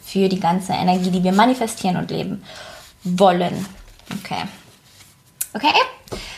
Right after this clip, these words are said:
Passt auf jeden Fall unsere Karte nochmal für euch alle. Intention. Falls ihr Screenshots machen könnt, probiert's. <laughs> Ich weiß es nicht.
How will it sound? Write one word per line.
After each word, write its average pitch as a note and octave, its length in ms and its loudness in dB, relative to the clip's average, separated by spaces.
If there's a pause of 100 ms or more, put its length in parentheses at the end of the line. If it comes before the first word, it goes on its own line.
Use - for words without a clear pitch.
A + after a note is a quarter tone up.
(200)
Passt D4+ 400 2
auf A3 140 0
jeden C#4 260 2
Fall A#3 520 6 (720)
unsere B3 260 -2
Karte F#3+ 580 2
nochmal G#3+ 380 2
für G3+ 640 2 (480)
euch G3+ 280 -2
alle. B3 260 2 (240)
Intention. G#3+ 1000 0 (1400)
Falls G3+ 360 2
ihr E3+ 260 2
Screenshots B3 560 0
machen G3+ 320 2
könnt, A#3+ 460 4 (1400)
probiert's. G#3+ 760 0
<laughs> B3+ 80 -2 (380)
Ich - 80 -12
weiß A3+ 220 0 (120)
es - 60 -10
nicht. A4 440 -2